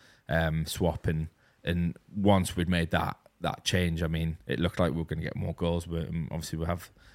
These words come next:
had the disallowed goal, but, um, yeah, it was a, a, a, a s-, much, much improved second half. And, um, it just shows you the confidence that every single player has got, and the, the fact that we've,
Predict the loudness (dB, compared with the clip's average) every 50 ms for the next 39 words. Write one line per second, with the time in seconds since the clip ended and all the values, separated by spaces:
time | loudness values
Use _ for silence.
0 | -4 -2 0 0 0 0 -2 -2 -2 0 2 2 2 2 2 0 0 0 0 0
1 | -2 -4 -4 -4 -12 -20 -20 _ _ _ _ 0 0 0 0 0 -2 -4 -4 -4
2 | -2 0 0 0 -2 -4 -6 -2 0 0 0 -2 -2 -4 -6 -8 -6 -8 -10 -10
3 | -6 -8 -8 -8 _ _ _ _ _ -10 -6 -6 -4 -4 -6 -8 -10 -8 -4 0
4 | 2 4 4 2 2 0 0 0 0 0 0 -2 -2 -2 0 0 0 0 -2 -2
5 | -2 -2 -2 -2 -4 -8 -4 0 2 2 2 0 -2 -4 -6 -6 -6 -8 -14 -20
6 | -20 -20 -20 -14 _ 2 2 4 4 4 2 2 0 -2 -4 -6 -12 -20 _ _
7 | _ -6 -6 -2 0 0 0 2 2 2 2 2 0 -2 -4 -4 -4 -2 -2 -2
8 | -2 -4 -4 -4 -4 -4 -2 0 0 0 0 -2 -8 _ _ _ _ _ _ _
9 | _ 2 2 2 2 -2 -2 -2 -2 -2 -4 -4 0 0 0 0 0 0 -2 -2
10 | 0 2 2 2 2 0 -2 -4 -2 -4 -2 0 0 0 2 0 0 0 -2 -4